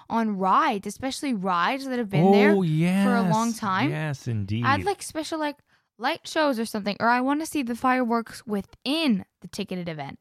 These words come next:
Speaker 2: Or bring back the Hatbox Ghost or things that they've taken out of the rides. That's a
Speaker 1: Yeah.
Speaker 2: really cool idea. Some, oh,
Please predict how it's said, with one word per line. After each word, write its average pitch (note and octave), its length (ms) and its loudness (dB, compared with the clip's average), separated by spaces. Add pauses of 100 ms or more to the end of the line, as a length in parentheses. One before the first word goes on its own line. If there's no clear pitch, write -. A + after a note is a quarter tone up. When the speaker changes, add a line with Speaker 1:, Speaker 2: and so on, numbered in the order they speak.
Speaker 2:
Or A2+ 100 2
bring C#3+ 280 2
back C#3+ 220 0
the A2+ 80 -2
Hatbox G#2+ 640 -2
Ghost F2+ 360 -4
or A2+ 60 -2
things E3+ 320 0
that D#3 120 -4
they've D#3+ 160 -2
taken D3 300 0
out B2+ 140 0
of C#3+ 60 -4
the D3 100 2
rides. A2 320 -2
That's D3+ 180 0
a G3 60 2
Speaker 1:
Yeah. E3 140 0
Speaker 2:
really C3 260 4
cool A#2 340 4
idea. F#2 460 -2 (160)
Some, - 300 -2 (100)
oh, D3 100 2